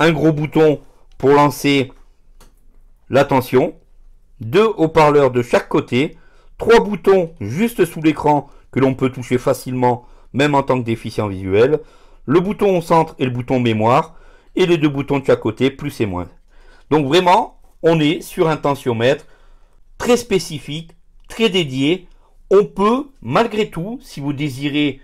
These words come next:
et que vous n'avez pas de problème visuel, enlever la synthèse vocale et vous en servir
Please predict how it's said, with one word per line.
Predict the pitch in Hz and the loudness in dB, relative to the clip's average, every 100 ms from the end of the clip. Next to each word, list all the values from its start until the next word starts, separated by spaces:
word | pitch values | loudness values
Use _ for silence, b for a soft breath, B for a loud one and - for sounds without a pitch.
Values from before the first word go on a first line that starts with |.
| b | b
et | - 123 | -4 -2
que | |
vous | 120 | -2
n'avez | 123 117 | -2 -2
pas | 117 220 | -2 -4
de | - | -4
problème | 127 156 151 131 | -6 0 0 0
visuel, | 127 110 104 113 151 160 b b b | -6 -4 2 2 2 -6 b b b
enlever | - 208 170 180 | 2 2 2 2
la | 165 | 2
synthèse | 135 139 135 117 | 0 -2 0 -2
vocale | 110 104 120 139 170 B B - | -2 0 2 2 0 B B 2
et | 175 | 2
vous | 156 147 | 2 -2
en | 139 | 0
servir | 123 107 110 151 | 0 -2 0 0